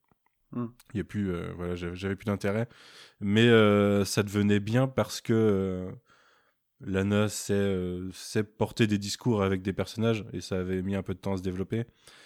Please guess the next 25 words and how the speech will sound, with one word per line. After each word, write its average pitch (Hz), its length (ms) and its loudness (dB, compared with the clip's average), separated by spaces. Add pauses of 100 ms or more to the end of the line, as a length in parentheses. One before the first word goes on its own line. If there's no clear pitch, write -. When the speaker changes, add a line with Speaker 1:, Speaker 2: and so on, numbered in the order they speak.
(180)
Speaker 2:
Mais 95 140 2
visuellement, 95 680 0
dans 87 100 -2
la 85 140 -2
prod, 90 260 -4
j'ai 87 160 -8
trouvé - 320 -12
ça 92 140 -8
Speaker 1:
Ah, - 0 -
putain. 90 140 -6
Speaker 2:
catastrophique 95 440 -12
de 98 80 -4
bout 98 180 -6
en 110 60 0
bout, 123 120 -2
Speaker 1:
Ouais. 101 60 -6
Speaker 2:
par 92 120 -6
contre. - 240 -12 (500)
J'ai, 101 380 -2
j'ai 98 200 2
rarement 104 380 2
vu 110 140 -4
ça, 117 280 2
et, 87 560 0
enfin, 87 380 -10